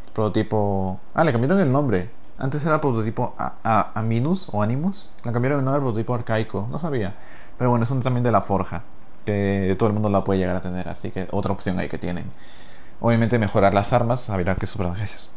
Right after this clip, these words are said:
pues, peguen más. Aparte de los artefactos, el arma también es muy importante, así que suban de nivel sus armas.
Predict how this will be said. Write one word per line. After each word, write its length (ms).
pues, 180
peguen 320
más. 280
Aparte 280
de 40
los 80
artefactos, 580
el 80
arma 180
también 200
es 40
muy 120
importante, 360
así 140
que 100
suban 220
de 60
nivel 200
sus 160
armas. 380